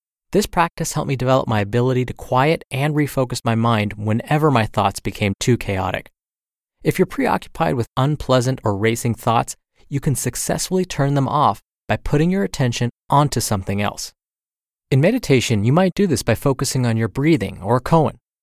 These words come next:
but I often found that my mind is too strong for those simple methods to keep it quiet. A presence walk gives my mind plenty of sensory input to process,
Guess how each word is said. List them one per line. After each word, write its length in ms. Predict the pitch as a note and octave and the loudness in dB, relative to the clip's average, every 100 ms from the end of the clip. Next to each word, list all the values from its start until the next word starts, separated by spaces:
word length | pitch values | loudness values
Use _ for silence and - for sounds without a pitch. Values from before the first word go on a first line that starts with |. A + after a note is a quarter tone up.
| _ - | _ -4
but 120 | B2+ | 0
I 40 | |
often 300 | D#3 G3+ G3+ | 2 2 0
found 320 | - D3+ D3 | 0 2 4
that 120 | B2+ A#2+ | 2 0
my 120 | G#2+ | 2
mind 300 | A2 C3 B2 | 2 2 0
is 160 | - | -2
too 280 | - - F3+ | -6 -2 -2
strong 460 | - - D3 G#2+ G2+ | -2 0 2 2 0
for 140 | - | -2
those 180 | G#2+ G2+ | -2 -2
simple 360 | - C3+ C3 A#2 | -2 -2 0 2
methods 440 | A2+ B2+ F#2+ - | 2 0 -2 -6
to 80 | - | -8
keep 220 | - G#2+ | -4 -4
it 100 | - | -4
quiet. 360 | - G#2+ F#2 - _ _ _ _ _ _ | 0 0 0 -6 _ _ _ _ _ _
A 80 | - | -6
presence 440 | - G#3 G#3+ G3+ E3+ | 2 4 4 0 0
walk 200 | E3 - | 0 0
gives 180 | C#3+ | -2
my 100 | B2+ | 0
mind 260 | A#2+ A2 A2 | 0 0 -4
plenty 320 | - D3 D#3+ | -4 -2 0
of 80 | D3+ | 0
sensory 440 | - B2 A#2 A#2 | 0 -2 0 -2
input 400 | G#2+ A2+ A2+ - - | -2 -4 -4 -6 -8
to 60 | |
process, 640 | - B2+ C3+ - - - | -2 0 2 0 -4 -6